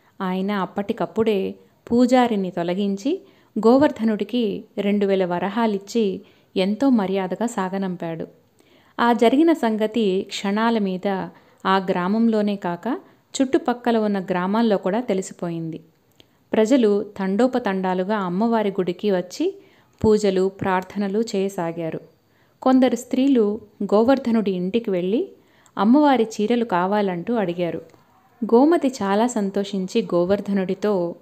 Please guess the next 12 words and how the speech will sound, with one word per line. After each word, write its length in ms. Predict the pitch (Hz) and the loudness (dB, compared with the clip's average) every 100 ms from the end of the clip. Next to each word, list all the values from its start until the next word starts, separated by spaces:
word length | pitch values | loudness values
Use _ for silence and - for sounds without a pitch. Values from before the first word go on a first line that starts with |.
| _ _ _ _ | _ _ _ _
"మన 160 | 226 220 | 2 2
చీరలకు 640 | 202 - 220 285 240 233 | 0 0 2 4 2 0
పేరు 300 | 277 190 196 | -2 0 0
పెట్టే 280 | 247 233 196 | 0 -2 -2
శ్రమ 300 | 190 180 180 | -4 -6 -4
తప్పింది. 640 | 208 196 - 175 170 170 - _ _ _ - | -4 -4 -4 -8 -8 -10 -14 _ _ _ -8
ప్రజలే 380 | 185 185 233 269 | -4 -2 2 2
వాటికి 720 | 220 196 196 202 233 196 214 - _ | 2 0 -2 -2 0 0 -4 -12 _
అమ్మవారి 520 | 175 190 233 254 233 226 214 | -4 0 2 2 0 -2 -2
చీరలని 440 | 202 190 180 247 | 0 0 0 0
పేరు 280 | 262 202 226 | 0 0 0
పెట్టారు. 480 | 190 175 170 170 | -2 -4 -6 -8